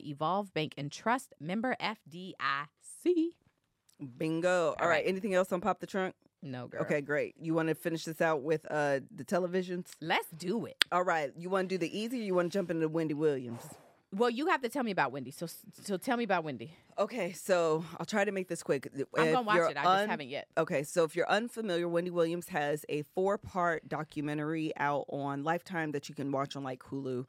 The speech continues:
Speaker 1: Mm-hmm.
Speaker 2: Um, we, I stayed up last night and watched the third part. I couldn't do
Speaker 1: Wait,
Speaker 2: the
Speaker 1: are
Speaker 2: fourth.
Speaker 1: all of 'em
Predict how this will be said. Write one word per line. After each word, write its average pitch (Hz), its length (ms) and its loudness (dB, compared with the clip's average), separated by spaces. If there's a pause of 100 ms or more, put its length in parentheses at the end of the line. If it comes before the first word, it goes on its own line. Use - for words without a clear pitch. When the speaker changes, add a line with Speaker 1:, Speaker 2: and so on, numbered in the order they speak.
Speaker 1:
Mm-hmm. 165 440 -6
Speaker 2:
Um, 139 680 0 (240)
we, 180 300 2
I 185 240 4
stayed 214 340 0
up 180 280 2
last 170 300 0
night 156 220 -2
and 151 120 -2
watched 143 480 0 (240)
the 139 340 2 (160)
third 151 280 4
part. 190 360 0
I 147 100 -2
couldn't 143 320 -10
do 135 80 -8
Speaker 1:
Wait, 247 140 0
Speaker 2:
the - 80 0
Speaker 1:
are 240 100 4
Speaker 2:
fourth. 139 120 2
Speaker 1:
all 254 220 4
of 269 100 -6
'em 254 120 -6